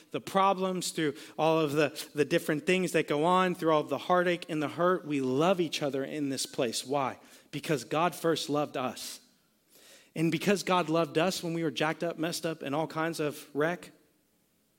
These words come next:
then we can love others that are in the same position because of the love of God that resides in us, because we have a relationship with God.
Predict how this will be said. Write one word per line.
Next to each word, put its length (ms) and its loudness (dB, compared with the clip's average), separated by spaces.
then 200 -4
we 340 2
can 280 -4
love 280 2
others 560 -2
that 120 -2
are 80 0
in 60 0
the 80 0
same 340 -4
position 500 -2
because 280 -6
of 80 -4
the 80 -4
love 220 -2
of 80 -6
God 180 -2
that 140 -6
resides 340 -4
in 100 -8
us, 160 -8
because 420 -4
we 120 -2
have 200 -2
a 60 -4
relationship 840 -2
with 460 -6
God. 260 -4